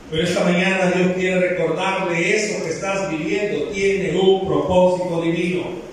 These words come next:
Y aquí la clave no es solamente que usted lo oiga, aquí la clave es que usted salga de este lugar diciendo las mismas palabras de Pablo: "Yo sé a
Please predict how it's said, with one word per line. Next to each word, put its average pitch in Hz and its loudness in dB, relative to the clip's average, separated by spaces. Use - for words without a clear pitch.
Y 180 0
aquí 185 0
la 214 2
clave 220 4
no 208 0
es 214 2
solamente 220 -2
que 214 -6
usted 214 -2
lo 208 0
oiga, 233 2
aquí 220 -6
la 214 -2
clave 220 0
es 220 -2
que - -8
usted 214 -4
salga 220 0
de 226 -2
este 220 -2
lugar - -2
diciendo 226 0
las 220 0
mismas 220 0
palabras 214 0
de 190 -2
Pablo: 202 2
"Yo 226 4
sé - 0
a - 0